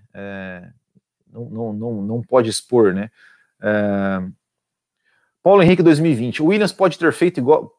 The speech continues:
poderia ter feito igual a McLaren, vender carros para sustentar uma parte da equipe? Poderia, talvez poderia.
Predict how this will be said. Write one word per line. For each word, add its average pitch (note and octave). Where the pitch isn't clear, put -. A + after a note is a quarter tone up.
poderia E3+
ter D#3+
feito D#3+
igual D#3
a C#3+
McLaren, C3
vender C#3
carros C#3+
para C3+
sustentar C3
uma A#2+
parte B2
da A2
equipe? G#2
Poderia, G#3+
talvez D3+
poderia. D3+